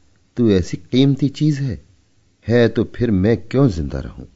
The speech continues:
क्या ये देखने के लिए कि मेरा प्यारा वतन, मेरा प्यारा देश धोखेबाज, अत्याचारी दुश्मनों के पैरों तले रौंदा जाए? मेरे प्यारे भाई,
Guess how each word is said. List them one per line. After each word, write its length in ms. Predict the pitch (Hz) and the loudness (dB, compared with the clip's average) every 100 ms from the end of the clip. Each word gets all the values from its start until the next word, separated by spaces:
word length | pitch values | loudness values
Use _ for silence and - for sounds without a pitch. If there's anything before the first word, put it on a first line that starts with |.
| _ _ _ _ _ _ _ _ | _ _ _ _ _ _ _ _
क्या 100 | 127 | 2
ये 260 | 117 110 143 | 4 4 4
देखने 400 | 135 135 135 131 | 4 2 2 0
के 100 | 127 | 2
लिए 300 | 123 127 123 | 4 6 4
कि 140 | 117 | 4
मेरा 260 | 107 107 101 | 4 4 2
प्यारा 340 | 98 104 98 | 2 2 2
वतन, 360 | 92 95 98 98 | 2 0 0 0
मेरा 280 | 92 87 85 | 2 0 -2
प्यारा 380 | 87 87 85 | -2 -2 -2
देश 460 | 80 90 101 80 - - _ _ - | -2 0 0 -2 -6 -20 _ _ -10
धोखेबाज, 840 | 85 101 101 101 87 92 95 87 - - | -4 -2 0 0 2 4 4 2 -4 -6
अत्याचारी 640 | 85 - 87 82 82 82 | -6 -2 -2 0 -2 -2
दुश्मनों 520 | 73 82 90 87 85 | -4 -6 -2 -2 -2
के 240 | - 58 - _ _ _ _ _ - | -4 -10 -10 _ _ _ _ _ -2
पैरों 300 | 104 92 90 | 2 2 0
तले 300 | 80 78 76 | -2 -2 -2
रौंदा 400 | 67 82 101 117 | -2 0 2 0
जाए? 260 | 123 131 - _ _ _ _ _ _ - | -2 -6 -10 _ _ _ _ _ _ -2
मेरे 240 | 123 135 135 | 4 6 6
प्यारे 380 | 127 117 117 | 6 4 4
भाई, 420 | 107 90 101 67 | 2 2 0 -2